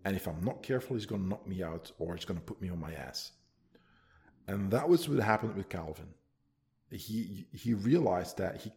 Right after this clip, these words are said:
couldn't beat Max. It wasn't, it wasn't happening. At, there wasn't at any, any stage in the fight, in any round, there wasn't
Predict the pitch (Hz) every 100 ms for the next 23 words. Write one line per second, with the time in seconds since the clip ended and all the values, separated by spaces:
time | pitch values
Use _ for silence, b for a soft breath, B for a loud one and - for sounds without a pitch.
0 | - 170 151 139 131 98 73 - - -
1 | - - 101 101 104 - 107 98 139 156
2 | 143 143 - 87 - - b b b b
3 | b _ 92 107 - - 110 110 113 143
4 | 175 117 123 - - 143 175 - - -
5 | 160 180 - - _ _ - - - 165
6 | 131 117 110 - 92 92 - - _ _
7 | 101 95 - 113 139 170 120 82 87 87
8 | 90 98